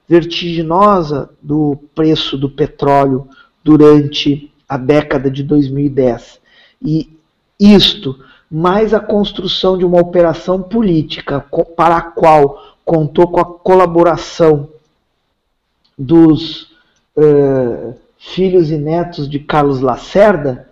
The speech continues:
é, é, é, filhos e netos políticos do Carlos Lacerda, conti-, com essa contribuição, acabou desconstituindo uma das empresas mais poderosas do mundo e com capacidade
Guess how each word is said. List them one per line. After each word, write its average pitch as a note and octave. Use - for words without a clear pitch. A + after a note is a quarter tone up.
é, D#3
é, D3
é, C#3
filhos D3+
e D3
netos D#3
políticos D3
do C3+
Carlos C3
Lacerda, C#3
conti-, D#3
com E3
essa D#3
contribuição, E3
acabou A3
desconstituindo G#3+
uma F3
das E3+
empresas E3
mais E3+
poderosas D3
do G#3
mundo G#3+
e G#3
com G#3
capacidade F#3